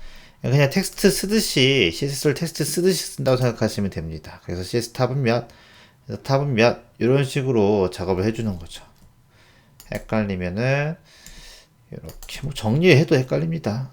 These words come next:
그죠? 이런 식으로. 이거 잘 쓰진 않는데 어쨌든 이렇게 쓸 수 있다는 거 확인해 보면 되죠.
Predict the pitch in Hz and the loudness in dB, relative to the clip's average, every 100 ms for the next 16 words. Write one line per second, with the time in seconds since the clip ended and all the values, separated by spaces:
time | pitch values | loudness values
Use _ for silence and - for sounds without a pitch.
0 | - - - - - 151 110 104 - - | -14 -14 -14 -14 -16 -12 -8 -10 -12 -14
1 | - 113 139 135 107 - - - - - | -8 -6 -6 -4 -4 -6 -10 -6 -6 -4
2 | 110 127 95 104 - 87 92 - - - | -4 -4 -4 -6 -6 -4 -4 -6 -6 -2
3 | 110 113 104 104 - 90 - 82 78 - | 0 0 -2 -4 -6 -6 -6 -8 -8 -14
4 | - - - - - - 160 175 151 117 | -14 -10 -8 -8 -8 -2 0 2 2 2
5 | 95 - 85 | -2 -4 -8